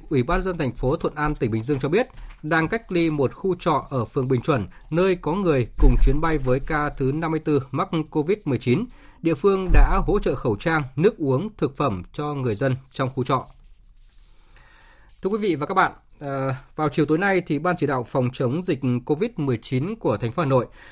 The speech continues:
đã tổ chức họp để tiếp tục triển khai công tác phòng chống covid mười chín trên địa bàn thành phố.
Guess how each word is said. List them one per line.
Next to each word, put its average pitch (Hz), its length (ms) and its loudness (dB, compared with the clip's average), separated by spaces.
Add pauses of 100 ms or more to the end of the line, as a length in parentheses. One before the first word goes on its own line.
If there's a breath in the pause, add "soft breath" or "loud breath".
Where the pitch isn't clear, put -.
(140 loud breath)
đã 143 280 -2
tổ 143 140 0
chức 208 160 -4
họp 139 240 -2 (160)
để 127 140 0
tiếp 220 160 -8
tục 135 160 0
triển 175 200 0
khai 151 200 -4
công 135 160 -6
tác 190 220 -4
phòng 120 220 -2
chống 127 280 -4
covid 139 240 -4
mười 117 140 -2
chín 117 320 -6
trên 143 120 -4
địa 120 60 -4
bàn 104 140 -4
thành 104 120 -6
phố. 120 320 -4